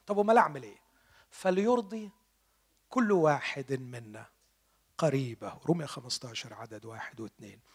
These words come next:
"فليرضي كل واحد منا قريبه." مش هكمل، بس أشرح دي. يعني إيه ترضي كل واحد قريبه؟ يعني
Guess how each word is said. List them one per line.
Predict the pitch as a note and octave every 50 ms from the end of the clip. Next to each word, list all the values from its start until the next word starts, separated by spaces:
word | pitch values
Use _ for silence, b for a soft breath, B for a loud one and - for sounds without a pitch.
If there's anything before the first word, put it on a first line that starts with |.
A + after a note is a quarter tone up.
| b b b b
"فليرضي | - - - - G3+ A3+ B3+ D4+ D4 D4 A3+ G#3 C4+ C4+ C4+ B3 - _ _ _ _ _ _ _ _ _ _ -
كل | - D#4+ E4+ C#4 C#4
واحد | B3+ B3 C4 C4 A#3+ G#3+ E3 - - - C#3+ B2 A#2 B2+ A2+ _ A#2+ _ _ _ _ _ _ _ _ _ -
منا | G3 G#3+ A#3+ C#4+ C4+ G3 D3 C3 A2 G#2 G#2+ - _ _ _ _ _ _ _ _ _ _ _ _ _ _ -
قريبه." | - G#3 G3+ G#3 A#3 B3 B3 A3 E3 C3 - - A2 - - A#2+ G#2+ G#2 _ _ _ _ _ _ _ _ _ _ _ _ _ _ _ _ _ _ _ _ _ _ _ _ _ _ _ _ _ _ _ _ _ _ _ -
مش | D3 C3+ - C#3
هكمل، | - - D3+ C#3+ B2+ A#2 G#2+ G#2 _ _ _ _ _ _ _ _ _ _ - -
بس | B2+ -
أشرح | - D3+ C#3+ - D3+ C3 - -
دي. | B2+ A#2+ G#2+ b b b b b b b b b b b b b b _ _ _ _ _ -
يعني | - C#3+ D#3+ A3
إيه | B3
ترضي | B3 - B3 B3+ B3 G#3 F3+ A3+
كل | - - A3+ G#3+
واحد | G#3+ A3 G#3+ - - G#3+ G#3 - -
قريبه؟ | - - G3 F#3+ A3 G3 G#3
يعني | G3 F3+ F3 G3+ G3